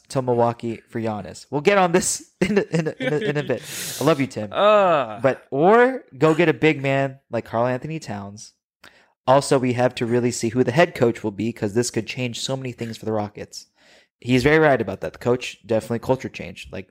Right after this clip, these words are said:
Speaker 2: Yep.
Speaker 1: Tillman Fertitta stated.
Speaker 2: Yep.
Speaker 1: But let me get,
Speaker 2: Absolutely.
Speaker 1: let me talk about these trades first. Okay, bro.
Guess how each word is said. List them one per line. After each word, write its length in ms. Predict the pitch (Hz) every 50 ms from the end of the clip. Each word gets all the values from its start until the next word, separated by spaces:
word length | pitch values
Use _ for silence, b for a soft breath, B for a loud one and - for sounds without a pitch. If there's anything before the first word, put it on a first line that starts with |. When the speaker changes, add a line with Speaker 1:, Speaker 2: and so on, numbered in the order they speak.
| _
Speaker 2:
Yep. 140 | 147 151 139
Speaker 1:
Tillman 220 | - 113 117 117 107
Fertitta 340 | 117 113 - 131 123 -
stated. 400 | - - - - 64 64 - - _ -
Speaker 2:
Yep. 160 | 151 165 175 B B B B _
Speaker 1:
But 120 | 117 117 143
let 120 | 135 127
me 80 | 139 147
get, 160 | 147 156 156
Speaker 2:
Absolutely. 40 | 151
Speaker 1:
let 80 | 151 151
me 240 | 156 160 156 143 - - -
talk 220 | - 139 135 -
about 180 | - 127 123 -
these 160 | - 107 -
trades 400 | - - - 113 110 107 - -
first. 400 | - - 87 82 - - - _ b b b b b b b b b b b - - _ _ _ _ _ _ _ _ _ _ _ _ _ _ _
Okay, 280 | 135 - 143 127 110
bro. 420 | 101 95 104 104 101 101 98 98